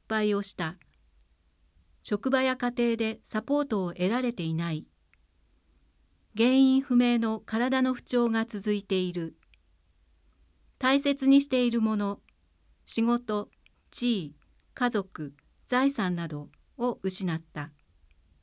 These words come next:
うつ病の症状、気分が沈む、自分を責める、不眠など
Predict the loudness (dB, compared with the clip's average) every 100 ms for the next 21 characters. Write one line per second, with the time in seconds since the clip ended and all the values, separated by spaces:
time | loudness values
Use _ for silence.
0 | _ _ _ _ _ _ _ -20 -10 -4
1 | 2 2 4 4 2 2 0 -2 -2 -4
2 | -4 -8 -16 _ -20 -20 -20 _ _ _
3 | _ _ _ _ 0 2 4 2 0 -6
4 | -6 -2 -2 -4 -8 -18 _ _ _ _
5 | _ -6 0 4 4 2 0 0 0 0
6 | -6 -12 _ _ _ _ _ _ _ 6
7 | 6 6 2 -2 -4 -8